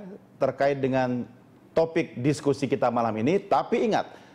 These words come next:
lakukan dengan cara yang bertanggung jawab. Kalau tidak, nanti saya laporkan ke Kapolri langsung ya, <laughs> yang sudah bergabung bersama kita. Baik, Pak Badrodin dan Bu Wi, terima kasih masih bergabung. Saya punya ada sebuah,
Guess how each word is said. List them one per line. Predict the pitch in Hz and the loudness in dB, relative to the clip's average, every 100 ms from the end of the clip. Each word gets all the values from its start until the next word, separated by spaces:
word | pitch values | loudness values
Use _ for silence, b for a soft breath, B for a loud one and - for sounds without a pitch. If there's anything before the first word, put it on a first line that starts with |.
| B | B
lakukan | - 113 143 143 143 | -4 -2 0 0 0
dengan | 131 123 120 | 0 -2 0
cara | 113 120 120 | 0 2 2
yang | 113 | 0
bertanggung | 113 117 113 113 | -2 -2 -2 -2
jawab. | 107 107 98 90 - | 0 2 2 -2 -4
Kalau | 107 104 | -2 0
tidak, | 117 123 120 | 0 0 0
nanti | 113 131 | 0 0
saya | 120 110 | 0 0
laporkan | 110 113 113 110 | 0 0 0 -2
ke | 107 | -2
Kapolri | 107 104 107 110 | -2 0 0 2
langsung | 107 107 120 107 | 0 0 -2 0
ya, | 107 131 | 0 2
<laughs> | 143 | 2
yang | 165 | 2
sudah | 156 147 | 2 2
bergabung | 139 135 135 135 | 0 0 2 2
bersama | 131 127 127 127 | 0 0 0 0
kita. | 131 123 B B B - | 0 -2 B B B 0
Baik, | 156 139 | 0 2
Pak | 151 | 0
Badrodin | 143 143 147 165 | 2 2 2 2
dan | 147 | 2
Bu | 147 | 2
Wi, | 156 170 | 0 -2
terima | 139 131 | 0 0
kasih | 127 127 170 147 | 0 -2 -2 -2
masih | 127 | -2
bergabung. | 120 110 117 131 175 B B - | -2 2 2 2 -2 B B -2
Saya | 175 226 - | 2 2 0
punya | 160 180 185 180 165 | 0 0 2 2 2
ada | 156 147 | 2 2
sebuah, | 147 143 139 127 120 | 0 2 4 4 0